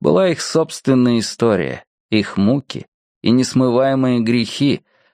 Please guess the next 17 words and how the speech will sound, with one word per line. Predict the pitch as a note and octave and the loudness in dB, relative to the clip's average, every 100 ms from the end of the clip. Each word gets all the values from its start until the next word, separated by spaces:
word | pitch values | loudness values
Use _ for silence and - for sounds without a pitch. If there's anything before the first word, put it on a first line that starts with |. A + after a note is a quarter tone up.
| - | -4
обглодавшие | G2+ G#2+ A#2 A2 B2 - A2+ A2 | -2 2 2 2 0 0 0 0
их | F#2+ | 0
души | A2 A#2+ G#2+ | 0 2 2
настолько, | G#2 F#2+ - - C3 A2 - - | 2 0 -4 0 0 0 -6 -8
что | - G#2 | -4 0
облегчение | G#2+ G#2+ G#2 - C3 B2+ | 2 0 -2 0 2 2
они | A#2 A#2 | 0 0
находили | A#2 A2+ A2+ G#2+ A#2 A#2 | 0 0 0 2 2 2
только | A2+ - E3 E3+ - C#3 | 0 -2 -2 -2 -2 0
в | B2 | 2
избиении, | A2+ G2+ G#2 F#2+ A#2 C3+ A#2 F#2+ D#2+ _ | 0 0 0 2 2 2 0 -2 -6 _
удушении | C3+ A#2+ A2 - - C#3+ B2+ A2 G2+ - | 0 2 0 0 0 0 2 0 -2 -6
или | - D3+ D3 | -2 0 2
изнасиловании | B2+ A2+ A2 G#2 - B2 A#2 G#2+ G2+ F#2+ | 0 0 -2 -2 -2 0 2 2 0 -2
кого-то | F#2+ E2+ G2 - | -2 0 0 0
более | G2+ F#2+ F#2 F#2 F#2+ | -2 2 0 2 -2
слабого. | - G2+ F#2 - A#1+ - | 0 0 0 -2 -8 -8